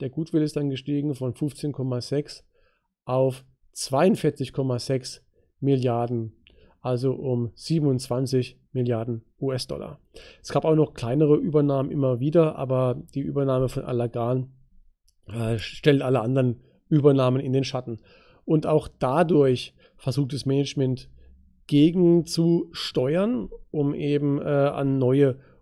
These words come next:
Umsatztreiber, sprich neue Medikamente zu kommen, um eben, äh, für die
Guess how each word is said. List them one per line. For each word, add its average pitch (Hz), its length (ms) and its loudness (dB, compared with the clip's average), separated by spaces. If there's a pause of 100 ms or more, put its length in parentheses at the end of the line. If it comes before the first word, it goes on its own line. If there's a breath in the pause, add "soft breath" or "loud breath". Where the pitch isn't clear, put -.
(140 soft breath)
Umsatztreiber, 147 880 2
sprich 131 320 -4
neue 131 460 0
Medikamente 127 1040 0 (340 soft breath)
zu 143 240 -2
kommen, 160 460 2
um 156 340 -4
eben, 139 580 0
äh, 131 440 0 (300 soft breath)
für 143 280 -2
die 127 540 0